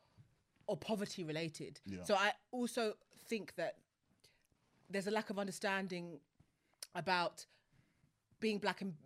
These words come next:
Speaker 1: being middle class. Like, you can be those two things. And we do have a black middle class in this country.
Speaker 2: Yeah.
Speaker 1: Um, and I think, I'm sure you had this experience as well. Obviously, I grew up watching My Wife and Kids, Fresh Prince of Bel-Air, and they were,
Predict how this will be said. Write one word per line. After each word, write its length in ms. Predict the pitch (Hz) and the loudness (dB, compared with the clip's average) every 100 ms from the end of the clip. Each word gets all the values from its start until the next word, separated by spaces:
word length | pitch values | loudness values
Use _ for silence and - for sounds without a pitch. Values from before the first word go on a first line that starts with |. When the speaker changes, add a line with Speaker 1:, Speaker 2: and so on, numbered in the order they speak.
| 170 | -4
Speaker 1:
being 180 | 196 185 | 0 0
middle 160 | 175 165 | -2 -4
class. 220 | 185 160 | -4 -4
Like, 100 | 151 | -6
you 120 | 180 | -6
can 200 | 170 196 | -4 -4
be 120 | 180 170 | -2 -2
those 280 | 165 151 - _ _ _ _ | -4 -6 -12 _ _ _ _
two 140 | - 170 | -8 -6
things. 460 | 180 147 127 - - _ _ - | -6 -8 -10 -18 -20 _ _ -10
And 100 | 170 | -4
we 60 | 190 | 4
do 140 | 294 | 4
have 120 | 226 | 4
a 60 | 160 | 0
black 240 | 151 131 | -4 -4
middle 140 | 151 147 | -6 -8
class 240 | 139 143 | -8 -10
in 60 | 156 | -10
this 100 | 143 | -12
country. 420 | 170 139 - 113 | -12 -12 -12 -10
Speaker 2:
Yeah. 680 | 98 92 90 - - 170 170 | -8 -8 -10 -16 -8 -2 -2
Speaker 1:
Um, 320 | 170 175 175 160 - - 185 | -2 -4 -8 -12 -18 -6 0
and 400 | 185 180 185 - | 2 2 -2 -2
I 80 | 185 | -2
think, 340 | - 220 180 - | 2 0 -2 -6
I'm 100 | 190 | -4
sure 160 | 175 220 | -2 -2
you 180 | 180 185 | -2 -4
had 160 | 185 | -4
this 120 | 165 | -6
experience 320 | 151 - 170 170 | -8 -6 -6 -6
as 80 | 170 | -2
well. 160 | 196 | 0
Obviously, 240 | 170 156 180 | -2 -4 -2
I 120 | 190 | -2
grew 160 | 180 180 | 0 -4
up 160 | - | -4
watching 480 | 175 - 175 160 160 - | -8 -6 -6 -6 -8 -8
My 120 | 165 | -4
Wife 200 | 160 156 | -2 -4
and 80 | 170 | -8
Kids, 460 | 196 247 220 220 - | -2 0 2 0 -4
Fresh 180 | 170 | -8
Prince 140 | - 156 | -8 -10
of 80 | 156 | -6
Bel-Air, 360 | 175 185 180 - - - - | -2 0 0 -4 -18 -14 -6
and 120 | 170 | 0
they 180 | 190 185 | 2 2
were, 380 | 185 175 175 | 2 2 0